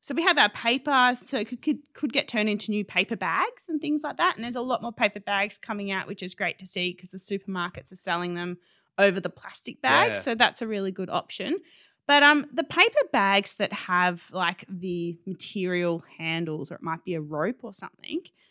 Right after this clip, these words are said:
Speaker 1: how does that go through that pulping stage? What, you know, is that recyclable or not recyclable, or, or what's the deal with those paper bags?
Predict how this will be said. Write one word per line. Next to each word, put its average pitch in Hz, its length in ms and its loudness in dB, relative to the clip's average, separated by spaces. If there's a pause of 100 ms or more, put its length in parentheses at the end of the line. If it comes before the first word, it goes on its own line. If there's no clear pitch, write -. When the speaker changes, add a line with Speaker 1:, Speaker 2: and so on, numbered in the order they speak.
(140)
Speaker 1:
how 440 160 0
does - 160 -4
that - 260 0
go 359 160 0
through 247 240 -4
that 185 240 -4
pulping 170 460 -4
stage? - 680 -14
What, - 280 -4
you 214 120 -4
know, 202 100 0
is 240 260 0
that 311 180 6
recyclable 302 680 -2
or 180 120 -2
not 175 260 -6
recyclable, 339 520 -8
or, 339 260 -10
or - 180 -18 (220)
what's - 220 -10
the 262 100 -10
deal 247 240 -6
with 214 160 -4
those 220 240 -2
paper - 320 -16
bags? - 640 -20